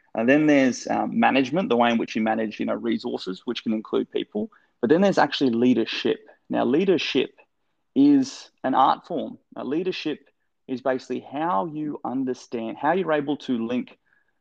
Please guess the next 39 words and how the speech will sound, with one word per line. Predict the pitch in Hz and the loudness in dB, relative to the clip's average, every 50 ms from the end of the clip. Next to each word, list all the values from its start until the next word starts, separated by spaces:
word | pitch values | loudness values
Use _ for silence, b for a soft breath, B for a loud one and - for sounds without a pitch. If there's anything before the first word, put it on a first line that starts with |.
| _ - | _ -8
the | 120 - | -6 -2
people | - 147 160 156 170 180 | 0 0 0 2 0 0
you're | 160 143 | 0 2
responsible | 131 127 - - - 131 135 131 - 127 120 - - | 0 0 -2 -2 -2 -2 -2 -2 -4 -6 -6 -6 -6
for | - 107 110 - - 185 190 - _ _ _ _ _ - | -6 -6 -6 -4 -6 -8 -12 -16 _ _ _ _ _ -4
with | - 123 123 113 - | 0 2 2 2 0
the | 113 104 | -4 -6
purpose | - - 120 104 123 - 190 175 - 135 | -2 -2 -2 0 0 -2 -4 -4 -2 -4
or | 127 | -2
the | 117 110 | -2 0
mission | 107 117 123 - - - - - 285 - _ _ _ - | 0 -2 -2 -4 -4 -6 -6 -6 -8 -12 _ _ _ -2
that | 117 113 - - - - | -2 -2 -4 -6 -14 -12
you're, | - 113 113 110 107 107 107 107 - - - _ _ _ _ _ - | -8 -4 -2 -2 -2 -2 -2 -4 -6 -8 -12 _ _ _ _ _ -14
uh, | 127 - - - | -12 -10 -10 -8
responsible | 107 113 117 - - - 120 113 - - - 110 | -6 -6 -6 -4 -2 -2 -2 -2 -4 -6 -10 -8
to | - - 113 | -6 -4 -2
do. | 107 139 170 - - - - _ _ _ _ _ _ _ _ _ _ _ - | -2 -2 -2 -2 -6 -10 -14 _ _ _ _ _ _ _ _ _ _ _ -4
And | 113 110 110 110 113 110 - - | -2 -2 0 0 -2 -2 -2 0
leadership | 127 123 147 165 165 160 - - 143 131 131 - - - _ _ - - - | 4 4 6 6 6 4 4 4 4 2 2 0 -4 -20 _ _ -20 -20 -8
comes | - - 131 123 123 123 123 123 120 - - | -2 0 2 4 6 6 6 6 4 0 -2
in | - 120 117 | 0 2 2
the | 107 | 2
form | - - 117 117 120 120 113 110 | 0 0 0 2 2 2 2 2
of | 110 110 110 - | 0 -2 -2 2
motivating | 117 117 120 131 131 135 117 120 117 117 117 117 | 4 4 6 6 6 4 4 4 2 2 0 0
people | - 120 113 - - - | -2 -4 -4 -4 -4 -6
through | - - 110 101 | -2 -2 0 2
inspiration. | 127 143 139 - - 113 107 107 - - - - - _ _ _ _ _ _ _ _ _ _ _ _ _ _ _ - | 2 2 2 0 -2 -2 -2 -4 -6 -10 -14 -16 -18 _ _ _ _ _ _ _ _ _ _ _ _ _ _ _ -10
Uh, | 110 110 110 | -8 -6 -4
many | 110 113 117 135 147 160 151 139 | 0 2 4 6 6 6 6 6
leaders, | 127 131 147 143 131 120 113 113 - - | 6 6 6 6 6 4 2 0 -4 -6
you | 127 123 120 | -4 -2 0
have | 127 127 120 | 0 0 2
a | |
look | 117 117 117 127 | 0 0 0 -2
around | 123 120 117 117 117 | -2 0 0 0 -2
at | - | -4
the | - 110 | -4 -4
moment, | 113 117 117 117 113 107 - - | -4 -2 -2 -2 -2 -4 -6 -8